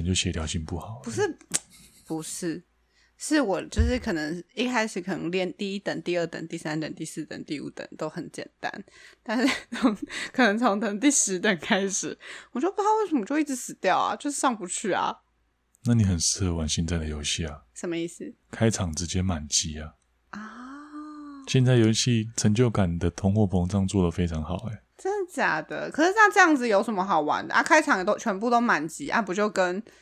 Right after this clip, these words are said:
Speaker 1: 每个人都闪亮亮的啊。
Speaker 2: 对啊，不是啊，这样每个人起头都一样，还不是跟零开始？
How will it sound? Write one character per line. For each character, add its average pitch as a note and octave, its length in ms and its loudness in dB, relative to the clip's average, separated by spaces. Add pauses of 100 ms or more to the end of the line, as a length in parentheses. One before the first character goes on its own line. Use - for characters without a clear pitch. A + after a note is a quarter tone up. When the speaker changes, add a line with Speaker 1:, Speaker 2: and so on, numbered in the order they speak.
(140)
Speaker 1:
每 G2 160 8
个 G2+ 80 4
人 F#2+ 100 6
都 G#2+ 100 6
闪 F#2+ 220 0
亮 F2 160 0
亮 F2 220 -2
的 D#2+ 80 -8
啊。 D#2 100 -14 (140)
Speaker 2:
对 F#4+ 100 0
啊， F#4 500 6
不 D#4 160 -2
是 F#4 120 2
啊， F#4+ 100 6
这 F#4 80 6
样 F#4+ 80 8
每 C4+ 140 6
个 A#3 100 0
人 B3 80 2
起 A#3+ 180 0
头 B3 140 0
都 A#3+ 160 4
一 G3+ 80 -2
样， A#3+ 160 4
还 A#3+ 100 6
不 - 80 -4
是 G#3+ 80 -6
跟 G3 200 0
零 E3 160 -2
开 - 200 -4
始？ - 240 -12